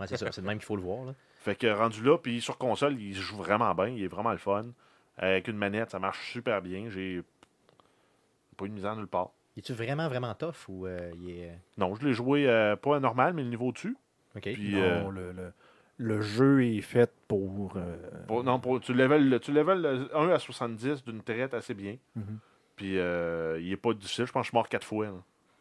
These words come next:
Speaker 1: OK. Ça veut dire que je pourrais y jouer sur notre, euh, librairie partagée,
Speaker 2: Exact.
Speaker 1: puis
Speaker 3: Oui.
Speaker 1: sans trop sacrer, là.
Speaker 3: Oui, puis après ça, euh, je sais pas si c'est encore comme ça, mais t'as la, tu peux, t'as, t'as le choix du niveau, là, de Master, euh, de Normal jusqu'à Master, puis Master quinze, puis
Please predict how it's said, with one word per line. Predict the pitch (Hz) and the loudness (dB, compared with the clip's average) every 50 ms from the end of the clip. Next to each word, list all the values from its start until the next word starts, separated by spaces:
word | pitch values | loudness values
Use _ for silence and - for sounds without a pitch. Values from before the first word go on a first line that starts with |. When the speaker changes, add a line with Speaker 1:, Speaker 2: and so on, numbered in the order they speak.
| _ - | _ -16
Speaker 1:
OK. | - - 92 - - - - | -12 -12 -12 -12 -12 -18 -14
Ça | _ - | _ -6
veut | 101 98 | -6 -4
dire | 123 - | -4 -4
que | 113 | -4
je | - - | -6 -6
pourrais | - - 117 104 123 120 | -4 -4 -2 0 0 -2
y | 104 | -2
jouer | 92 101 98 117 123 | -4 -4 -2 -2 -2
sur | - - 101 | -2 -4 -6
notre, | 98 95 92 - - 92 | -6 -8 -8 -6 -4 -4
euh, | 90 90 | -4 -4
librairie | 90 95 101 95 90 90 104 | -4 -6 -4 -4 -6 -6 -4
partagée, | - 101 - - - 92 85 85 95 107 117 _ - | -6 -6 -4 -4 -4 -4 -4 -6 -8 -10 -10 _ -10
Speaker 2:
Exact. | - 92 85 87 85 82 - | -10 -10 -6 -6 -6 -6 -2
Speaker 1:
puis | - 110 | 0 2
Speaker 3:
Oui. | 120 | 2
Speaker 1:
sans | - 117 110 104 | 2 2 -2 -2
trop | - 107 110 | -4 -6 -4
sacrer, | - - 98 - - 98 98 90 | -2 -2 -2 -2 -2 -6 -6 -6
là. | 82 82 - _ _ - - | -6 -12 -16 _ _ 2 4
Speaker 3:
Oui, | 113 131 156 | 6 6 8
puis | 185 175 | 8 8
après | 135 - 110 117 | 6 8 6 2
ça, | - - 143 | 4 6 8
euh, | 143 143 139 123 113 | 8 10 10 10 8
je | 104 104 | 8 4
sais | 104 | 2
pas | - 131 | 2 2
si | 127 - | 0 0
c'est | - - 135 113 101 - | 0 0 0 0 2 2
encore | 117 107 107 98 - 107 113 113 | 2 2 2 0 0 0 0 0
comme | - - 98 196 | 0 -2 -4 -2
ça, | - 131 143 | 0 0 0
mais | - | 0
t'as | 113 120 113 107 | 0 0 0 2
la, | 101 98 95 95 95 95 | 2 0 0 0 -2 -2
tu | 90 - - | -4 -8 -8
peux, | - - 117 107 104 | -4 -2 0 0 0
t'as, | 95 - 104 101 | 0 2 0 2
t'as | 90 - 107 | 2 0 -2
le | 98 | -2
choix | - - 123 | 0 0 0
du | 113 101 104 | 0 0 -2
niveau, | 110 101 92 104 107 107 104 | -4 -2 0 0 0 -2 -2
là, | 95 95 98 | -2 -4 -4
de | 95 92 | -4 -4
Master, | 92 98 95 90 - - - - 107 | -6 -6 -6 -8 -10 -8 -4 -2 -2
euh, | 101 98 107 104 104 101 98 98 | -2 -2 -2 -2 -2 -2 -2 -2
de | 101 101 101 | -2 -2 -2
Normal | 107 101 104 113 110 110 113 113 107 107 | -4 -4 -2 -2 0 2 2 2 0 0
jusqu'à | 98 - - 101 101 | -2 -4 -4 -4 -2
Master, | 104 98 101 98 - - 110 110 | -2 -2 -4 -4 0 2 2 2
puis | - - 101 | 2 0 -6
Master | 98 95 - - 107 104 98 | -8 -8 -6 -6 -4 -4 -4
quinze, | - - 131 123 110 107 110 104 - | -4 -4 -6 -6 -6 -8 -8 -10 -10
puis | - | -12